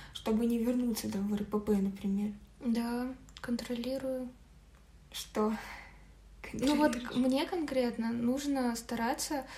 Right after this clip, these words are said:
Speaker 2: чувствовать, э, вот нас-, насыщение, голод. То есть там для меня конкретно перекус — это вообще не моя тема. Если я что-нибудь перекушу, я
Speaker 1: Ну
Speaker 2: потом
Speaker 1: вот это
Speaker 2: не захочу вообще никогда есть,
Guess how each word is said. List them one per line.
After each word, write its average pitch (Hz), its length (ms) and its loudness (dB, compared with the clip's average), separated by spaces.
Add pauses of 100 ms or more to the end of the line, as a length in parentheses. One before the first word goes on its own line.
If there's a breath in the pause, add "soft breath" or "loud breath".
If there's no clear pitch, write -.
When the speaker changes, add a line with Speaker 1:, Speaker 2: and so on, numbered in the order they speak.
(220 loud breath)
Speaker 2:
чувствовать, 240 680 -2
э, 220 180 -2
вот 214 100 -6 (100)
нас-, 214 280 -2
насыщение, 311 1120 -2 (600)
голод. 294 680 0 (380 loud breath)
То 247 80 -4
есть 226 120 -6
там 226 340 -2 (200)
для 240 340 -2
меня 247 440 4 (260 loud breath)
конкретно 226 680 -2 (260 loud breath)
перекус — 240 500 0
это 233 180 -4
вообще 226 240 -4
не 320 100 -2
моя 302 240 -2
тема. 254 320 2
Если 233 260 -2
я 233 80 -4
что-нибудь 233 280 -6
перекушу, 240 440 -2
я 240 120 4
Speaker 1:
Ну 233 60 -6
Speaker 2:
потом 240 240 4
Speaker 1:
вот 233 140 0
это 285 340 2
Speaker 2:
не 262 120 6
захочу 247 380 2
вообще 240 280 0
никогда 233 320 0
есть, 247 460 0